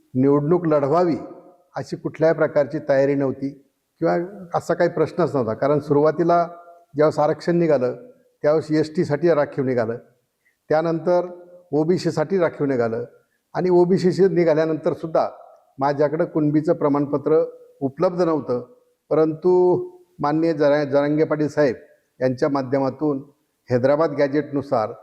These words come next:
ते प्रमाणपत्र उपलब्ध झालं आणि ते उपलब्ध झाल्यानंतर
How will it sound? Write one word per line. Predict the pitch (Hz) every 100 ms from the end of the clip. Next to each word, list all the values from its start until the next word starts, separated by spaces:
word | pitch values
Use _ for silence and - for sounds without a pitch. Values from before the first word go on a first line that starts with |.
| - _ _
ते | 156 175
प्रमाणपत्र | - - 147 143 165 151 160 151
उपलब्ध | 147 151 143 131
झालं | 120 120 113 - _ _ _ 143
आणि | 165
ते | 165
उपलब्ध | 185 170 165 175 156
झाल्यानंतर | 147 143 151 151 151 151